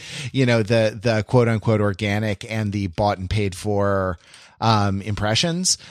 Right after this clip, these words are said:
Speaker 2: like in, in, uh, you know, in the kind of the list of serps that you get from a, um, from a Google search and things like, things like that. And, like, that's,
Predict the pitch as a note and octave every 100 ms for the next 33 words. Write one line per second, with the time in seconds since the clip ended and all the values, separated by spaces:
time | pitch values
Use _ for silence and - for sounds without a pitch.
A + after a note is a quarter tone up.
0 | - A#2 B2+ A2+ A#2+ A#2 A2+ A2 A#2+ A#2
1 | A2+ A2+ A2+ G#2+ A#2+ A2 G#2+ G#2+ G2+ G2+
2 | - B2 C3 A2+ G#2+ G#2 G#2 A2 A2 A2+
3 | A2 G2+ G#2+ G#2 - G#2 - A2 A2 A#2+
4 | G#2+ A2 A2+ A2 - G#2+ G2+ G2+ G2+ G2+
5 | G2 F#2+ G2 F#2+ G2 G#2 - B2+ - G2+
6 | F#2+ A2+ C3 C#3 F3 D#3+ F3 F#3 F#3+ F3+
7 | - E3+ - E3+ F3 E3 F3+ F#3 D#3+ C#3
8 | D#3+ D3